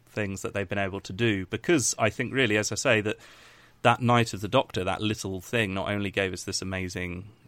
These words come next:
denouement for Paul McGann, but also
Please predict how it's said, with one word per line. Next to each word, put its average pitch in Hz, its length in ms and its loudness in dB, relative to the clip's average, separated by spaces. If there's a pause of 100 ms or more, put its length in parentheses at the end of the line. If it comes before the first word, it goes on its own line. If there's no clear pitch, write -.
(200)
denouement 101 600 -2
for 90 400 -4 (180)
Paul 104 180 -4
McGann, 92 440 -2
but - 100 -12
also 95 480 -2